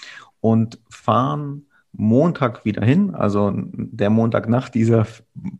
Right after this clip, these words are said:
Podcast-Folge, um es all-, alles abzuholen. Das Coole ist, dass die noch zehn Prozent Rabatt haben in diesen,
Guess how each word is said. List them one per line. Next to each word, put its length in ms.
Podcast-Folge, 920
um 200
es 160
all-, 260
alles 200
abzuholen. 680
Das 240
Coole 320
ist, 400
dass 120
die 120
noch 260
zehn 320
Prozent 640
Rabatt 500
haben 260
in 120
diesen, 420